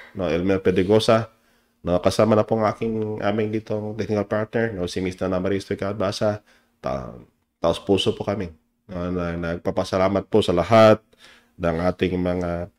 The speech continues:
kasamahan dito, no? Ah, sa live stream, and then sa mga offline viewers po natin, no? Thank you, thank you, no? Marami kasi sa atin na mga kasamahan dito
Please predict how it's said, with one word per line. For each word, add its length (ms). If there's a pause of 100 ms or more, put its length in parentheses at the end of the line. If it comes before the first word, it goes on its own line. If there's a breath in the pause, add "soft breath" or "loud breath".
kasamahan 560
dito, 560 (240)
no? 320 (380)
Ah, 560
sa 200
live 200
stream, 480 (160)
and 240
then 160
sa 400
mga 320
offline 480
viewers 320
po 160
natin, 560 (400 loud breath)
no? 240
Thank 240
you, 80
thank 320
you, 400
no? 160
Marami 400
kasi 320
sa 240
atin 320
na 80
mga 400
kasamahan 400
dito 480